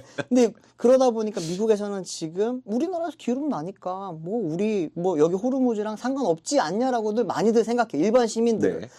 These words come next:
Speaker 1: 하지만 트럼프는 그렇게 생각하면 안 돼요. 미국에서 쓰는 기름 중에서 항공유 진짜 중요하거든요. 미국은 땅덩이가 크니까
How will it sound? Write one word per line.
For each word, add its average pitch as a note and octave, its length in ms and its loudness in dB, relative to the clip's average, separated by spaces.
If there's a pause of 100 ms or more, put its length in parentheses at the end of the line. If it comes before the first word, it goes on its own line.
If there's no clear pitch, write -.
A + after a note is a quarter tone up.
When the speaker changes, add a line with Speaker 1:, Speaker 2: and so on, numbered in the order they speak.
Speaker 1:
하지만 C4+ 260 2
트럼프는 D#4+ 460 4
그렇게 A3+ 240 2
생각하면 A3+ 440 -4
안 G#2 120 -8
돼요. B2 280 -8 (300)
미국에서 C4 500 4
쓰는 A#3+ 420 -2
기름 G#3+ 340 0
중에서 B2+ 560 -8
항공유 C#4 480 2
진짜 F3+ 280 0
중요하거든요. B2 600 -6
미국은 G3+ 540 -2
땅덩이가 G3+ 400 -6
크니까 G3 460 -8